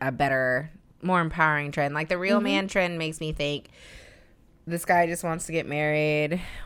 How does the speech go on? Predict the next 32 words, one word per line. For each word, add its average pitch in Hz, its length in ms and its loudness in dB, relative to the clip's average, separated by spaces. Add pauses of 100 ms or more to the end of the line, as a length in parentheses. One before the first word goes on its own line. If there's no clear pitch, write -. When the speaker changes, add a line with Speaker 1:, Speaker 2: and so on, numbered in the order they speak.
(180)
Speaker 1:
um, 151 840 0
and 151 400 0
he 156 420 -2
can 175 120 0
hold 160 320 4
a, 147 280 4
a 151 80 4
strong-ass 156 580 0
woman 156 260 -2
down 139 540 0
and 135 120 -4
all 139 140 0
that 131 200 -4
good 139 220 -2
shit. 139 400 -2
And 139 80 -4
it's 147 140 -4
like, 135 220 -2
that's 170 240 -2
what 165 120 0
every 226 260 0
guy 165 200 0
should 151 180 -8
strive 147 280 -6
to 147 80 -8
be. 143 240 -8
But, - 360 -8
like, 147 320 -4 (580)
is 202 180 -4
it 214 120 -2
really? 220 560 2
Like, 196 300 2